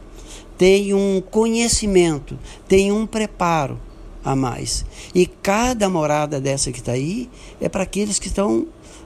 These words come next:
na, na condição daquela morada, de ir pra lá. Ninguém é perdido, nem um filho de Deus é perdido. E Jesus coloca na, na, na parábola da ovelha perdida. Noventa e nove tava ali.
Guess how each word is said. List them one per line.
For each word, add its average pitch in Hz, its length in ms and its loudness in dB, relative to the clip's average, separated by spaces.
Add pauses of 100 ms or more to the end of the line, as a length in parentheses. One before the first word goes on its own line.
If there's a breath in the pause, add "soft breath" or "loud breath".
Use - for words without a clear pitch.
(180)
na, 185 320 2
na 185 160 2
condição 226 520 0
daquela 233 280 -4
morada, 170 460 0
de 139 120 -2
ir 160 40 -2
pra 208 180 -4
lá. 131 240 -2 (340 loud breath)
Ninguém 226 480 4
é 294 40 2
perdido, 214 480 -2
nem 254 300 4
um 311 60 2
filho 208 540 -2 (520 loud breath)
de 156 180 2
Deus 170 240 4
é 180 60 0
perdido. 165 420 2
E 185 40 2
Jesus 240 360 0
coloca 233 400 0
na, 190 300 2
na, 147 360 0
na 156 140 0
parábola 165 680 -2 (400 loud breath)
da 143 200 2
ovelha 185 320 4
perdida. 143 600 0 (1040)
Noventa 165 400 0
e 151 60 2
nove 156 380 2
tava 202 240 -4
ali. 311 260 0